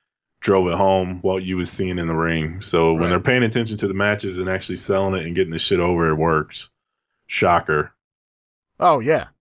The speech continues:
Speaker 2: We'll, s-, we'll see, you know, if they can capitalize on such things. I'm gonna go with, uh, no.
Speaker 1: No,
Speaker 2: And
Speaker 1: they never do.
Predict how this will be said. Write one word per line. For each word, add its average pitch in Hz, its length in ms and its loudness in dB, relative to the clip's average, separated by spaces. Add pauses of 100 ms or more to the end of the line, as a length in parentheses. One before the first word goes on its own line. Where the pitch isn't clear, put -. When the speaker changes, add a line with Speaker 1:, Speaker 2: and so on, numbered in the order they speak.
(160)
Speaker 2:
We'll, 151 140 4
s-, - 140 -8
we'll 151 120 2
see, 160 240 0
you 147 340 0
know, 135 240 2
if 131 100 -2
they 156 100 2
can 131 160 -6
capitalize 127 600 2
on 101 100 -6
such 110 360 -4
things. 85 300 -6
I'm 110 120 0
gonna 110 160 -2
go 104 160 -2
with, 101 220 -6
uh, 85 300 -2
no. 71 280 -6 (440)
Speaker 1:
No, 80 160 0 (100)
Speaker 2:
And 127 180 0
Speaker 1:
they 76 60 -2
never 78 180 2
do. 80 220 2